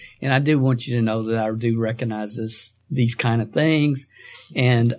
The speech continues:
uh, I appreciate you both. S-, so I wanna send you a free gift, and I might do that next week, or it might be five weeks from now, or I might not ever do it again. But again, I appreciate that.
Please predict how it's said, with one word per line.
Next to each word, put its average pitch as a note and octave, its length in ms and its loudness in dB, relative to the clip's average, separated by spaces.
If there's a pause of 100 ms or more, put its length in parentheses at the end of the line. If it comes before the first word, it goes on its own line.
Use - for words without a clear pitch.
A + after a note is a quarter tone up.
uh, A2+ 280 -6
I A#2 120 -4
appreciate A#2 580 2
you A#2 80 0
both. A2 480 0
S-, - 380 -2 (240)
so - 180 0
I A2+ 60 4
wanna A#2 240 4
send A#2 280 4
you A2 100 2
a - 20 -4
free G#2+ 320 0
gift, G#2+ 400 -6
and A#2 120 -2
I B2+ 60 2
might E3+ 240 2
do D3+ 140 4
that C#3+ 200 2
next C3+ 280 -2
week, C3 200 0
or B2+ 120 2
it A#2+ 80 0
might B2+ 240 -2
be B2 100 0
five A#2 320 -2
weeks A#2 240 -4
from A#2 140 -6
now, A2+ 220 -2
or A#2+ 60 0
I - 20 0
might A2+ 200 -2
not B2 160 -4
ever D3 240 -2
do B2 180 2
it A#2+ 80 2
again. A#2+ 360 0
But A#2+ 100 2
again, A2+ 440 -4 (380)
I B2+ 100 0
appreciate A#2+ 500 0
that. G#2 240 -8